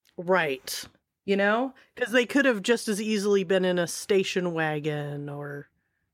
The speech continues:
Speaker 1: yeah, or a couple of cars or something.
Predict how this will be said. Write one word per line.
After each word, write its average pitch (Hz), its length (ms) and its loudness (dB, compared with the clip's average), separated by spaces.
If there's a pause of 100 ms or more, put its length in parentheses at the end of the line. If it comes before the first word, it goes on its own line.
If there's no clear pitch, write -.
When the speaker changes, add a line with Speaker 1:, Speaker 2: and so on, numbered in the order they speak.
(120)
Speaker 1:
yeah, 180 220 -2 (240)
or 180 100 -6
a 165 40 -6
couple 156 320 -4
of 147 60 -8
cars 139 420 -8
or 131 60 -14
something. - 520 -14